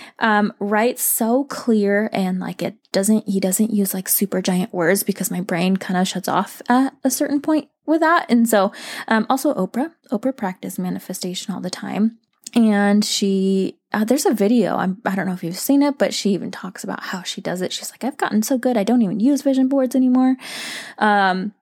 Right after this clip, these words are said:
anyway, so love her. Sarah Prout is another one. Her story is amazing. Prout with a P, as in Paul. Um, like trout, but with a P. And then S-,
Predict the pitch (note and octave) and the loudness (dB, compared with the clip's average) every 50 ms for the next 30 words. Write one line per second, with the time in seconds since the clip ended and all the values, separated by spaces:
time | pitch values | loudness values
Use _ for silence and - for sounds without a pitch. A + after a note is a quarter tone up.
0 | _ _ - A#3 G#3 A#2 F2 F#3+ - - A3 A3 A#3+ B3 A3+ - - F3 F#3+ G#3+ | _ _ 0 0 2 2 -2 -6 -6 -4 -2 0 2 0 0 0 0 0 0 2
1 | A3+ - - - A#3+ A#3+ A#3+ A#3 A#3+ - - G3+ E3+ F#3+ A#3 A#3+ - - - A3 | 0 0 2 2 2 2 2 0 -2 -8 -6 -2 0 0 0 -2 -4 -4 -2 -2
2 | G#3+ G#3+ G#3 G3+ F#3 F3+ F#3+ G3 G3 G3+ G#3 G3+ - - A3+ A3 A#3 A#3 - - | 2 2 2 2 2 0 0 2 4 2 2 0 -2 -2 2 2 2 2 2 0
3 | - A#3 G3+ G3+ G#3 G#3+ A3+ A#3 A3 - G#3 G3 G3 G3 G3 G3 G3+ G3 - - | 0 0 0 2 2 2 2 2 2 0 0 0 2 2 2 2 2 0 -2 -4
4 | - _ _ _ _ - G3+ G3+ F#3+ F3+ E3+ D#3+ - D3 E3+ F#3 - - G#3 F#3+ | -6 _ _ _ _ 0 2 2 4 2 2 0 -2 -4 -4 -4 -4 0 2 2
5 | G3 G3 - G#3 - F#3 F3+ - - - G3 F#3+ - - F#3 G3 F#3+ F#3+ - - | 2 0 -4 -4 -4 -4 -4 -4 -6 -4 -4 -2 0 0 2 2 0 0 -2 -4
6 | - E3+ E3+ D#3 - A#3+ D4+ - - - - - - - - - - G#3+ G#3+ G#3 | -2 -2 0 2 2 0 0 -2 -12 -16 -14 -14 -16 -16 -18 -6 0 2 4 4
7 | G#3 G3 F#3+ F#3 F#3 F3+ F#3 G3 - - - - - - - F#4 E4+ A#3 - - | 4 4 4 2 2 2 2 0 0 -4 -8 -8 -8 -10 -8 -6 -6 -6 -6 -8
8 | A3+ A#3+ A#3 - A#3+ - - F3+ - - _ _ _ _ - A3+ A3+ A3 A3 G#3+ | -12 -12 -8 -10 -8 -4 -4 -6 -6 -6 _ _ _ _ 2 2 4 4 4 4
9 | G#3 G#3 G#3 G3+ - | 4 4 2 0 -2